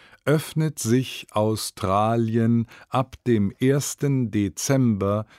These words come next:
wieder für Studenten und Fachkräfte aus dem Ausland. Australien hatte als Reaktion auf die Pandemie im März zweitausendzwanzig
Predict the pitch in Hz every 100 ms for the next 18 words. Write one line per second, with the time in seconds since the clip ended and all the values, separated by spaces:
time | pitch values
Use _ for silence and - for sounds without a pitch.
0 | _ 110 143 127 131 131 131 - 123 117
1 | 117 - - 123 117 127 143 143 139 131
2 | - - 127 131 120 - - 113 - -
3 | - 107 107 - - - 104 101 - -
4 | - 95 98 98 - - 104 107 117 -
5 | 98 98 - 95 90 87 - _ _ _
6 | _ _ _ - - - 110 - - 117
7 | 143 120 101 107 131 127 117 117 120 107
8 | 104 107 98 - 90 98 107 104 - -
9 | - 131 139 131 101 90 - 95 - -
10 | 98 92 90 - 101 98 90 85 85 92
11 | 117 127 - - - - 120 120 120 143
12 | 170 - - - 110 113 117 120 110 95
13 | 110 98 - 98 98 110 117 - 135 131